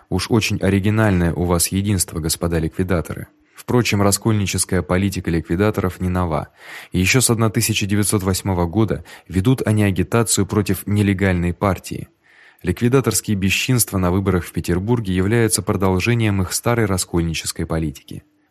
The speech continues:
Говорят, что Троцкий своей объединительной кампанией внёс новую струю в старые дела ликвидаторов.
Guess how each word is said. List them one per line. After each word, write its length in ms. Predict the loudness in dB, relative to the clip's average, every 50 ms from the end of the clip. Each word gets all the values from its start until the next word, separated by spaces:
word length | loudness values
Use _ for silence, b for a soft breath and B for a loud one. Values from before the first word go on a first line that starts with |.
| _ -6
Говорят, 480 | -2 0 0 2 2 2 0 -2 -4 -8
что 240 | -8 -4 -2 -2
Троцкий 460 | -2 0 0 0 0 0 -2 -6 -6 -8
своей 400 | -6 -2 0 2 2 2 2 2
объединительной 840 | 0 -2 -2 -2 -2 -2 0 0 0 -2 -2 -2 -4 -4 -4 -4 -4
кампанией 680 | -4 -4 -4 -2 -2 -2 -2 -2 -2 -2 -4 -6 -10 B B B B
внёс 340 | B -2 0 2 2 2 2
новую 320 | 2 2 2 2 2 2 0
струю 440 | 0 -2 -4 -2 0 0 0 0
в 100 | 0 -2
старые 380 | -4 -2 0 0 2 2 2 0
дела 340 | 0 0 2 2 2 2 0
ликвидаторов. 840 | -2 -4 -4 -4 -4 -4 -2 0 -2 -2 -4 -6 -10 -14 -14 -16 -20